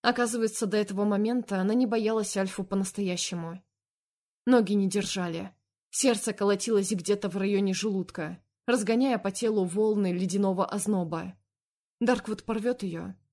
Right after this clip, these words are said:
оттрахает без всяких скупых прелюдий, так что внутри не останется ничего живого. Только кровавое месиво из обрывков плоти.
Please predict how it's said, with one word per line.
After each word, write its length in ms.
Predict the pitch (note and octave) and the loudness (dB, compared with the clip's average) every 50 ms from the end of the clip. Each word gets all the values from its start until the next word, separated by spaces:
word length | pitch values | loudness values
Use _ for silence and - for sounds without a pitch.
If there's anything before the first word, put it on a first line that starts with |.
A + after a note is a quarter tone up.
| _ _ _ | _ _ _
оттрахает 600 | - C4 - - C#4 C4 C4 C4 - A3+ F#3+ F3+ | -6 -6 -2 0 2 2 2 0 -2 -2 -2 -2
без 220 | F#3 D#3+ G#3+ - | -4 -4 -6 -6
всяких 420 | - - - C4+ B3 B3 - G3 - | -6 -4 -2 -2 -2 -2 -4 -6 -6
скупых 500 | - - - A3 F#3+ - A3 G3+ - - | -6 -4 -4 -4 -4 -4 -4 -6 -6 -4
прелюдий, 680 | - A3+ A3 A3+ G#3+ G3+ F#3+ D3+ F3 E3 E3 E3 - _ _ _ _ _ _ _ _ | -2 -2 0 0 0 0 -2 -2 -6 -8 -8 -10 -14 _ _ _ _ _ _ _ _
так 200 | - C4 C4 B3+ | 2 2 2 2
что 160 | - - A3 | -2 -4 -2
внутри 380 | G3 F#3+ A3 G#3 G3 G3 F#3+ A3 | 0 0 0 0 0 0 0 2
не 140 | G#3+ G3+ F3+ | 2 2 2
останется 480 | F#3 - - G#3 G#3+ G3 F#3+ - G#3 | 0 -2 -2 -2 0 0 0 0 0
ничего 380 | G3 F#3+ F#3 - G3 F#3 G3 G3+ | 0 0 0 -2 -2 -2 -2 -2
живого. 600 | G3 G3 F#3+ E3 F3 F3 E3 D#3+ E3 F3 F#3 F#3 - _ _ _ _ _ _ _ _ _ _ _ _ _ _ - | -2 -4 -4 -4 -4 -4 -4 -6 -8 -10 -10 -12 -16 _ _ _ _ _ _ _ _ _ _ _ _ _ _ 2
Только 300 | - C4+ C4 C4 B3 A3+ | 4 4 4 4 0 -2
кровавое 440 | - A3 F#3+ G3 A3 G#3+ A3+ G#3+ G#3 | -2 -2 -2 -2 -2 0 0 0 2
месиво 440 | A3+ A#3 A#3+ A#3+ - - G3+ F3+ | 2 2 2 2 0 -2 -2 0
из 180 | F3+ F3 E3+ - | 0 0 0 0
обрывков 540 | F#3+ F#3 G3 G#3 A3 - - - F#3 - - | 0 0 0 0 0 0 -2 -6 -8 -8 -10
плоти. 580 | - F#3 F#3 F#3 F3 F3+ - F#3+ E3+ - F#3 | -8 -4 -2 -2 -2 -4 -6 -8 -8 -10 -12